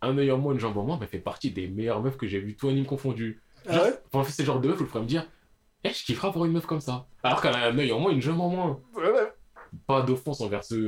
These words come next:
Speaker 1: euh, qui ont des handicaps ni rien, mais on va dire, de base, tu vois, tu penses à, ouais, elle a des gros boobs, ou je sais pas, tu vois, des délires comme ça. Là, tu te dis, ouais, déjà, elle a un handicap.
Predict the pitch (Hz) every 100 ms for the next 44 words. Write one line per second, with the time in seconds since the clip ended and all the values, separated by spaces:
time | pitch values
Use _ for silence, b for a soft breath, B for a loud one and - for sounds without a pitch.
0 | 101 95 95 92 95 90 104 113 156 196
1 | 156 113 110 - B B - 107 123 139
2 | 113 107 123 127 127 123 110 - 107 101
3 | 92 120 85 85 87 104 120 151 147 135
4 | 110 104 120 165 139 127 101 95 104 107
5 | 143 165 175 139 b b b b 175 -
6 | 139 135 143 156 95 98 117 92 95 90
7 | 85 180